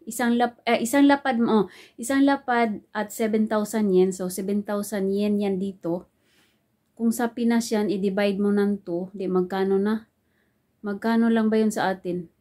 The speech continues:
Oh, i-, i-total nyo na. <laughs> Tapos, ang mag-, sa seventeen thousand, imbis na babayaran ko, is seven thousand seven hundred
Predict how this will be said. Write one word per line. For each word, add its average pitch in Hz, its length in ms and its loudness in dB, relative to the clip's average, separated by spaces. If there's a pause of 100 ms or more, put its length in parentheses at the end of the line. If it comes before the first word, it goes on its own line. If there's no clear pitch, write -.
(600)
Oh, 196 160 -2
i-, 208 300 -2
i-total 233 340 -2
nyo 208 220 0
na. 262 40 4 (760)
<laughs> - 680 -20
Tapos, 233 680 -2 (400)
ang 262 240 2
mag-, 247 240 -2 (560)
sa - 160 0
seventeen 320 560 6
thousand, 269 480 0
imbis 226 240 0
na 226 80 0
babayaran 208 720 0
ko, 170 140 0
is 175 100 -6
seven 214 240 0
thousand 202 560 0
seven 202 320 -4
hundred 190 480 -2